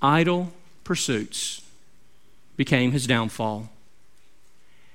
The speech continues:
He failed the very basics of Judaism. The first two commandments, "You shall have no other gods before me,"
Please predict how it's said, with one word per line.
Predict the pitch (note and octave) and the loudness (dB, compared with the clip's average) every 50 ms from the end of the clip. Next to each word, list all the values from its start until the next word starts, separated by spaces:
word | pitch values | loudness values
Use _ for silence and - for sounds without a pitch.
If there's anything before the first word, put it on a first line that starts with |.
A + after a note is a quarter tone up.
| - - - - - - - - - - - - | -18 -18 -18 -18 -18 -18 -18 -18 -18 -18 -18 -10
He | - - C3 A#3 C4 | 0 4 6 6 6
failed | B3+ - - A3+ A#3 A#3 A3+ G#3 F3+ | 6 4 6 6 8 8 6 6 4
the | E3 D3+ | 2 4
very | C#3+ F3 F#3+ F#3 E3+ | 6 6 6 6 6
basics | C#3+ A#2+ A#2+ D#3+ F#3 G3+ G#3+ G3+ - - - D3+ D3+ - - - - | 4 4 4 4 6 6 4 2 2 2 2 0 0 0 0 -2 -2
of | - - D3 | -2 -2 -2
Judaism. | D3+ D3+ D#3+ F#3+ G3+ F3+ G3 F3+ F3 E3+ E3 D3 C#3+ C3+ G#2+ G#2 G#2 G2 - - - - - - - - - - - - - - - - - - - - - | 0 0 2 2 4 6 8 8 8 8 6 4 2 2 0 -2 -4 -6 -12 -16 -18 -18 -20 -20 -20 -20 -20 -20 -20 -18 -20 -20 -20 -20 -20 -20 -10 2 4
The | F#3 F#3 | 4 4
first | - - - - A3+ A#3 C4 C#4+ B3 - - - - | 2 0 0 4 6 8 8 8 6 2 0 0 4
two | - B3+ C4+ C#4 C4+ | 6 8 8 8 6
commandments, | - - A#3 A3+ A3+ A#3 B3+ C4+ B3+ G#3 C#3 G#2+ - - - - - - - - - - - - - - - - - - - - - - - - | 6 6 6 8 10 10 10 8 8 6 4 2 0 0 0 0 0 0 -2 -6 -12 -18 -18 -18 -18 -20 -20 -20 -20 -20 -18 -18 -18 -18 -8 0
"You | - D#3+ G3 | 4 4 6
shall | F#3+ - - G3 E3 D#3 | 6 6 6 6 6 6
have | B2+ B2+ F3 F#3+ G#3 A3 A#3 B3 | 8 8 8 8 10 8 8 6
no | A3+ G3+ F#3 F#3 F3 | 6 4 4 6 6
other | E3 E3 D3+ D3 | 6 6 6 4
gods | C3+ B2+ D3 D3+ E3 F3+ F3+ F3 E3 C#3+ C3+ | 4 6 6 8 8 8 8 6 4 2 2
before | B2+ B2+ B2 - - D3+ C#3 D3 F3+ G3+ | 2 2 2 2 2 4 6 6 6 8
me," | A3 A#3+ C4+ C#4+ C#4+ | 8 8 8 6 6